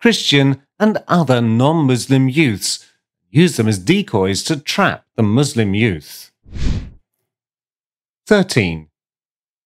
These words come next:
Civil wars and insurrections must be provoked. Muslims must always be struggling with one another as well as against non-Muslims, so that their energies will be wasted,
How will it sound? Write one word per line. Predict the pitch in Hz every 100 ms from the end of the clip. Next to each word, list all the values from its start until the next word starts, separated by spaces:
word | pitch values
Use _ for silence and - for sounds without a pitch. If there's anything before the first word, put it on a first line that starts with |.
| _ _ _ _ -
Civil | - 196 180
wars | 160 160 95 92 113
and | 139 131 135
insurrections | 139 120 107 113 175 - 117 107
must | 127 175 110 -
be | 117
provoked. | 95 104 120 104 78 - - _ _ _ _ _ _ _ _
Muslims | 156 185 123 117 113
must | 151 160 -
always | 160 196 196 190 180 147
be | 175
struggling | 147 - 143 110 110 110
with | 123 139
one | 160 165
another | 143 113 98 113 165
as | 139
well | 135 180
as | 185 180
against | 175 160 147 143
non-Muslims, | 147 170 156 110 101 104 104 - - _ _
so | - 220
that | 202
their | 202 185
energies | 175 170 135 123 117
will | 147
be | 160
wasted, | 156 135 127 - - 95 85